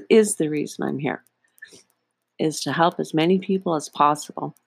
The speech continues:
to be able to enjoy life. And I believe that if that's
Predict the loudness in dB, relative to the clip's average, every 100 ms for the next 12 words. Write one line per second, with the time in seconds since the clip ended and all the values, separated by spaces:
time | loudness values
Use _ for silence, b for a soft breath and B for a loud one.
0 | _ _ _ _ _ _ _ _ _ -6
1 | 4 6 6 6 6 6 6 6 6 2
2 | 0 _ _ _ _ _ _ _ _ _
3 | _ _ _ _ _ _ _ _ _ _
4 | _ _ _ _ 0 2 4 6 8 10
5 | 8 6 6 4 2 2 4 4 0 -6
6 | -8